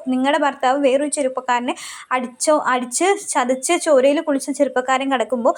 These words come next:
നിങ്ങൾക്ക് നിങ്ങളുടെ ഭർത്താവിനെ പിടിച്ചു മാറ്റാനോ തടയാനോ തോന്നിയില്ല? അറ്റ്ലീസ്റ്റ് പോലീസിനെ വിവരം അറിയിക്കാൻ പോലും നിങ്ങൾക്ക് തോന്നിയില്ല.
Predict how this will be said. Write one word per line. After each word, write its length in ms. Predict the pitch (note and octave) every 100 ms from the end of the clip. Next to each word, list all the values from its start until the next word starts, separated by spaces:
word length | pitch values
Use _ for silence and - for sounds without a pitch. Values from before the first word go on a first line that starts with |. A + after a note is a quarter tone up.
| - -
നിങ്ങൾക്ക് 320 | C4 C#4 D4 F4
നിങ്ങളുടെ 280 | D4 C#4+ D4
ഭർത്താവിനെ 520 | D4 - C4+ B3+ C#4
പിടിച്ചു 340 | D4+ B3 -
മാറ്റാനോ 480 | C#4 B3+ A#3+ B3 C#4
തടയാനോ 540 | D#4 C#4 B3+ D4 C4+
തോന്നിയില്ല? 500 | D#4+ F#4 F#4 F#4+ F#4 A4+ - _ - - -
അറ്റ്ലീസ്റ്റ് 540 | A3+ C#4 F#4+ G4+ -
പോലീസിനെ 500 | C#4 B3 C4+ C4+ D#4+
വിവരം 300 | D#4 C4+ D4
അറിയിക്കാൻ 380 | D4+ D4 D4 C#4+
പോലും 240 | C#4 D4 D#4+
നിങ്ങൾക്ക് 360 | C#4 B3+ C4+
തോന്നിയില്ല. 440 | C4 A3 G#3 G3